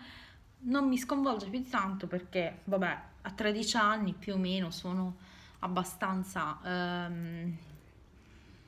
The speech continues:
maturi, tra virgolette, per fare video, eh, di questo tipo. Ma un bambino di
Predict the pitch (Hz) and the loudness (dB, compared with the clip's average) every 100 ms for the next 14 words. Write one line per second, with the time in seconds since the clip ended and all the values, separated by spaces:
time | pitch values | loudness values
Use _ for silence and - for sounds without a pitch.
0 | - - - - - 214 214 214 240 202 | -20 -20 -20 -20 -6 2 2 4 2 2
1 | 190 190 196 196 202 233 190 180 - 196 | 0 0 0 0 0 2 2 0 -2 -2
2 | 196 180 180 - 175 156 170 180 175 175 | 0 -2 -2 -6 -2 -2 -2 -2 -4 -4
3 | 170 175 175 - - 185 165 165 151 160 | 0 0 0 -6 -6 -4 -4 -4 -6 -6
4 | 180 180 - 202 196 180 170 170 160 - | -6 -6 -6 -8 -6 -8 -6 -6 -8 -4
5 | 233 247 294 480 466 - 277 302 311 247 | 4 6 8 8 6 -2 0 2 4 4
6 | 240 240 247 214 190 185 185 208 254 277 | 6 4 4 2 0 0 0 0 2 0